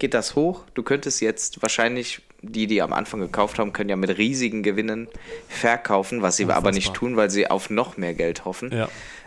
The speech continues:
Speaker 1: Ähm, von daher hast du eigentlich auch nichts davon. Ähm, aber genau dann sagt man, "Ja, hättest du besser mal und machst du besser
Speaker 2: Ja.
Speaker 1: mal woanders." Aber das Risiko bleibt ja trotzdem immer bestehen. Es ist ein Teufelskreis.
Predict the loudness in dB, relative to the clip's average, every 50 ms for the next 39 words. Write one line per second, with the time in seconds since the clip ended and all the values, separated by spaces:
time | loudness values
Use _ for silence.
0 | -20 _ _ 2 4 6 6 6 6 6 4 2 2 2 4 4 4 4 4 2
1 | 0 0 2 2 2 2 0 -2 -2 -4 -4 -2 -2 0 0 0 0 -2 -4 -6
2 | -8 -12 -18 -20 -20 -20 -20 _ _ _ _ _ _ 2 4 4 4 4 2 2
3 | 2 4 4 4 4 4 4 4 4 4 4 4 4 2 2 2 2 0 0 0
4 | -2 -2 0 0 0 0 0 -2 -4 -4 -6 -6 -6 -6 -2 0 0 2 2 2
5 | 2 2 2 2 2 0 0 -2 0 0 -2 -2 -2 -2 0 0 0 2 0 2
6 | 2 2 4 4 4 4 4 2 4 4 2 2 2 0 0 0 -2 -2 -2 -2
7 | -2 -6 -8 -12 -20 -20 -20 -20 -20 -20 -20 _ _ _ -2 0 2 2 2 0
8 | 0 0 0 0 0 2 0 -2 -2 -2 0 2 2 2 2 0 -2 -4 -4 -6
9 | -8 -8 -6 -6 -6 -6 -6 -4 -4 -2 -2 -2 -2 -2 -6 -8 -8 -10 -8 -8
10 | -6 -8 -8 -10 -10 -8 -8 -8 -8 -8 -8 -8 -10 -10 -10 -16 -16 -14 -14 -16
11 | -16